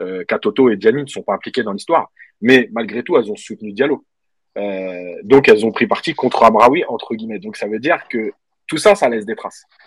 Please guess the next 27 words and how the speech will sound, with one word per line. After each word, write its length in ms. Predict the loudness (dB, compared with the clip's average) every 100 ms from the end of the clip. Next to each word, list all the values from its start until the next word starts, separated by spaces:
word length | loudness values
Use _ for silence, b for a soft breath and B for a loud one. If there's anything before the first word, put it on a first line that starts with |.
| b b _ _ _ -12
Il 80 | 2
va 120 | 4
falloir 240 | 8 6 6
faire 180 | 2 -2
des 80 | -4
choix, 260 | -2 -2
ça 140 | -2 -6
va 80 |
être 80 | -6
très 140 | -6 -6
compliqué. 440 | -6 -8 -10 -10 _ _ B B B -8
Euh, 600 | -6 -6 -6 -6 -8 -2
maintenant, 300 | 2 6 4
le 80 | 6
P 80 |
S 60 | 4
G 80 | 6
a 40 |
déjà 220 | 4 0 -4
changé 240 | -6 -6
d'entraîneur, 480 | -8 -8 -4 -4 -4
ce 80 | -16
qui 60 |
est 40 | -16
un 40 |
bon 120 | -14
début. 300 | -10 -10 -12